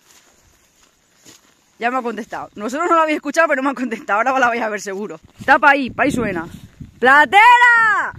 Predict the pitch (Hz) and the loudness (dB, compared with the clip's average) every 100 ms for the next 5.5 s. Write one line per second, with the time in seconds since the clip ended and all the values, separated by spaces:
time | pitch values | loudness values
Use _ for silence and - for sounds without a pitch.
0 | - - - - _ _ _ _ _ _ | -18 -20 -20 -20 _ _ _ _ _ _
1 | _ - - - - - - _ 254 294 | _ -20 -20 -20 -20 -20 -20 _ 4 4
2 | 330 339 415 523 539 508 508 494 453 359 | 6 4 4 2 4 4 6 4 2 -2
3 | 320 _ _ _ _ _ 233 302 349 370 | -6 _ _ _ _ _ -6 -2 -2 -2
4 | 370 339 339 330 330 339 359 320 277 277 | -4 -2 -2 -2 -6 -6 -4 -4 -4 -4
5 | 285 302 302 294 | -2 -2 -4 -6